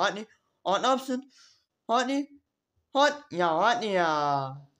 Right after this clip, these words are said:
Sen onun imasını sen daha üstüsün. Nasıl alamadın onu? Neyse. Neyse arkadaşlar benim de hatam var oyunda. Oynarken çok, e, ilk başta hemen ölmem. Hataydı, büyük hataydı.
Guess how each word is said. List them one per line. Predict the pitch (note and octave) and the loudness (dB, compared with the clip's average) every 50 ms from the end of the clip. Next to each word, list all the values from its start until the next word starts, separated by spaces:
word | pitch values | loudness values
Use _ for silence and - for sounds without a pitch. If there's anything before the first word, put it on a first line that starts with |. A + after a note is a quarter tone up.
| _ _ | _ _
Sen | _ _ - B3+ C4+ C#4 | _ _ 0 0 2 2
onun | C4+ C#4 C4 C4 C4+ | 2 0 0 -2 -4
imasını | B3+ B3+ B3 G#3+ A#3 A#3 A3+ A3+ - A#3+ | -2 -2 0 0 0 0 0 -2 -6 -14
sen | - - B3 B3 B3+ A#3+ A#3 | -8 -6 -4 -4 -4 -2 0
daha | A#3+ A#3+ A#3+ A#3 | 0 2 0 0
üstüsün. | A#3+ - - - A3 - - F#3+ F#3 | -4 -8 -12 -18 -18 -20 -18 -10 -2
Nasıl | G#3 A3 A3+ A3 - A3 | -2 -2 -2 -2 -2 -4
alamadın | G#3 F#3+ F#3 F3 E3 D3+ C3+ D3 D3 | -2 -2 -2 -2 -2 -4 -4 -6 -8
onu? | D3 D#3 D#3+ E3 | -8 -8 -8 -6
Neyse. | F3 G3 G#3 G3+ - - C#3+ A2+ G#2 - _ _ _ _ _ _ _ _ _ _ _ | -6 -6 -6 -6 -8 -12 -14 -16 -16 -18 _ _ _ _ _ _ _ _ _ _ _
Neyse | - F#3+ G3+ G#3+ G#3 - G#3 | -6 -6 -4 -4 -4 -4 -2
arkadaşlar | G3 G3 F#3+ - G3+ - - F#3+ F#3 D#3+ | -2 -2 -4 -6 -8 -6 -4 -4 -4 -2
benim | E3 E3+ F3 F3 F#3 F#3+ | 0 0 0 0 -2 -2
de | F#3+ | -2
hatam | F#3+ F3+ F3 D#3+ - - D#3 D3+ D3 D3 D3+ | 0 0 -2 -2 -4 -6 -6 -6 -4 -4 -4
var | D#3+ D#3+ D#3+ | -6 -4 -4
oyunda. | D#3 C#3+ C3+ C3+ C3+ C#3 D3 D#3 D3+ D3 | -4 -4 -6 -6 -8 -8 -6 -6 -6 -4
Oynarken | D3 C#3 C#3+ C#3+ D#3 D#3 D3 - - D3+ D3+ D#3 | -4 -4 -4 -4 -6 -6 -8 -8 -12 -12 -12 -12
çok, | - - F3 E3+ - - _ _ _ _ _ _ _ | -14 -10 -10 -10 -10 -10 _ _ _ _ _ _ _
e, | - C#3 C#3 C#3 D3+ | -8 -6 -4 -4 -4
ilk | E3 - - - | -6 -8 -6 -6
başta | E3+ E3+ F3 E3+ - - D#3+ | -4 -4 -4 -8 -8 -6 -4
hemen | D#3+ D#3+ D#3+ D#3 D3+ | -4 -2 -4 -4 -4
ölmem. | C#3+ C#3 C#3 C#3 C#3+ D3+ D#3+ E3+ F3 - _ _ _ _ _ _ _ _ _ _ _ _ _ _ | -2 -2 -4 -4 -4 -6 -6 -8 -8 -12 _ _ _ _ _ _ _ _ _ _ _ _ _ _
Hataydı, | C#3+ D3+ D3+ - - F3 F3+ F3+ E3+ C#3+ D#3+ C#3 B2+ | -6 -6 -6 -2 0 0 2 2 0 -2 -4 -8 -6
büyük | D3 D#3+ - - D#3 | -6 -6 -6 -6 -6
hataydı. | E3 - - D3 C#3+ C3+ B2+ B2 B2+ C#3+ D#3 E3+ | -6 -6 -6 -6 -4 -4 -4 -6 -8 -10 -12 -12